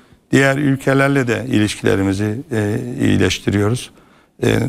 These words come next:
normalleşme sürecinde kötü olanlarla da iyileştirmeye başladık. Niye kötü olalım? Biz herkesle iyi olmak durumundayız. Ama biz, e, nato üyesiyiz. Avrupa Konseyi'nin kurucu üyelerinden bir tanesiyiz. agit'in içinde varız. İslam İşbirliği Teşkilatı üyeyiz. Karadeniz Ekonomik İşbirliği,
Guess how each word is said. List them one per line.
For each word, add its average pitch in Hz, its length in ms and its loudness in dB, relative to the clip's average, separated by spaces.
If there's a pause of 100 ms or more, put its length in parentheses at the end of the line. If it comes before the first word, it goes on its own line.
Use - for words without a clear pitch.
(260)
normalleşme 120 680 0
sürecinde 113 480 0
kötü - 260 -2
olanlarla 127 520 2
da 92 80 -10
iyileştirmeye 95 720 0
başladık. 117 380 -2 (500)
Niye 175 180 4
kötü 151 240 -2
olalım? 98 300 2
Biz - 120 -4
herkesle 147 560 0 (120)
iyi 139 180 2
olmak 131 400 0
durumundayız. 139 500 2 (440)
Ama 107 240 0
biz, 123 280 -2 (220)
e, 98 340 0
nato 117 360 0
üyesiyiz. 113 640 -2 (380)
Avrupa 131 360 0
Konseyi'nin 117 540 0
kurucu 113 360 2
üyelerinden 98 500 2
bir 101 60 -6
tanesiyiz. 95 680 -2 (420)
agit'in 120 420 0
içinde 110 380 0
varız. 101 380 -2
İslam 123 360 0
İşbirliği 120 340 0
Teşkilatı 110 600 -2
üyeyiz. 104 260 -2
Karadeniz 123 600 -2
Ekonomik 113 460 0
İşbirliği, 107 520 0